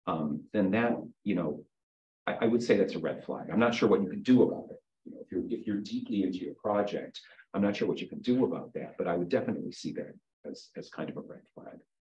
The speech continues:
in terms of the relationship that you have with your supervisor. It's supposed to be, um, it's supposed to be, um, kind of a, a, um, it, it's an alliance, right?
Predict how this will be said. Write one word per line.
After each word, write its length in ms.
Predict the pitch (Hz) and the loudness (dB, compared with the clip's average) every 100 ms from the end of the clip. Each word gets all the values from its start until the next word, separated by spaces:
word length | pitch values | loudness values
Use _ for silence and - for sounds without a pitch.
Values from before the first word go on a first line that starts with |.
| _ _ _ | _ _ _
in 120 | - | -10
terms 240 | - 87 85 | -4 -2 -2
of 80 | 80 | -2
the 80 | |
relationship 640 | - 82 78 78 - - - | -2 0 -2 -4 -8 -12 -16
that 160 | - - | -16 -18
you 60 | - | -16
have 100 | - | -16
with 120 | - | -16
your 80 | - | -18
supervisor. 640 | - - - - - - - - | -14 -12 -14 -16 -20 -20 -12 -6
It's 140 | 104 | 0
supposed 300 | - 180 180 | 8 8 8
to 40 | - | 4
be, 340 | 110 98 - - - - | 4 4 0 -10 -14 -2
um, 480 | 90 85 80 82 - _ _ _ _ _ _ _ _ _ _ _ _ _ | 0 2 2 -2 -6 _ _ _ _ _ _ _ _ _ _ _ _ _
it's 140 | - - | -14 0
supposed 280 | - - - | 2 2 2
to 60 | |
be, 320 | 87 87 80 - | 2 4 2 0
um, 520 | 87 73 69 65 - - _ _ - | -2 0 0 -2 -4 -12 _ _ 2
kind 140 | 131 | 4
of 100 | 90 | 6
a, 40 | 90 | 4
a, 280 | - 73 - - | 0 -6 -10 -12
um, 260 | 65 - - _ _ _ _ _ _ _ _ - | -10 -10 -14 _ _ _ _ _ _ _ _ -8
it, 120 | 98 | -8
it's 160 | - - | -6 0
an 80 | 120 | 2
alliance, 680 | 104 107 117 - - - - | 4 4 4 0 -4 -10 -4
right? 200 | 101 | -2